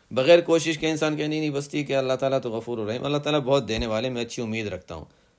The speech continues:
امید ان لوگوں کی معتبر ہے جو پہلی بات خشیت، دوسری بات تلاوت، تیسری چیز اقامت صلاۃ،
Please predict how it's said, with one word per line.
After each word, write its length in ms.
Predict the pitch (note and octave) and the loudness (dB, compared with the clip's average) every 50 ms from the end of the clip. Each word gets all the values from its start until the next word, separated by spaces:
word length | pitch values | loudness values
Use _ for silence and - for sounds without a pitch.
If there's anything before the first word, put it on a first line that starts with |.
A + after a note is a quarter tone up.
| _ _ _ _ _ - - | _ _ _ _ _ -12 -10
امید 540 | G#2 G2+ G#2 A2+ B2+ D3+ D#3+ D#3+ D3+ D3 - | -8 -6 -4 0 0 2 2 0 -2 -4 -2
ان 160 | C#3+ D3+ D3+ | 0 2 2
لوگوں 280 | C#3+ C#3 C3+ C3 C#3+ C#3+ | 4 2 2 2 0 -2
کی 140 | C#3 C#3+ C3+ | -2 -2 -2
معتبر 520 | B2 B2 A#2+ A#2 A2+ C3+ C3 A#2+ B2 A2 | -2 -2 -2 -2 -2 -2 0 0 0 -2
ہے 340 | G#2+ A2 A#2+ C3 C#3 C#3+ C#3+ | -2 -2 0 0 0 0 -2
جو 200 | B2+ A#2 A#2+ A#2+ | -4 -4 -4 -4
پہلی 340 | A2+ - A2+ A#2 A#2 C3 B2+ | -4 -4 -4 -2 -2 -2 -2
بات 300 | A#2 B2+ C3+ C#3 C3+ - | 0 0 0 0 -2 -4
خشیت، 440 | - - B2+ - - C3+ D3+ E3+ - - _ _ _ _ _ _ _ | -4 -6 -4 -2 0 0 0 0 -2 -6 _ _ _ _ _ _ _
دوسری 360 | - G2 A#2 A#2 A#2 B2 C3+ B2 | -8 -6 -6 -4 -2 -2 -2 0
بات 280 | G#2+ A#2+ B2 G#2+ - | 0 0 0 0 -2
تلاوت، 500 | - A#2 A2 A#2+ B2 C3 D3+ D#3+ D#3 - - _ _ _ - | -2 -2 0 0 2 2 2 0 0 -4 -14 _ _ _ -6
تیسری 340 | A2+ B2 A#2 D3 C3+ B2 | -6 -4 -2 -2 -4 -4
چیز 240 | - B2+ B2+ B2 A2+ | -2 -4 -4 -2 -2
اقامت 420 | A#2 A#2 - A#2 A#2 A#2 A#2 A2+ A#2 A2 | -4 -4 -4 -4 -4 -4 -4 -4 -6 -6
صلاۃ، 340 | - A#2 A2+ A#2+ C3+ D3 D#3 | -4 -2 0 2 4 2 2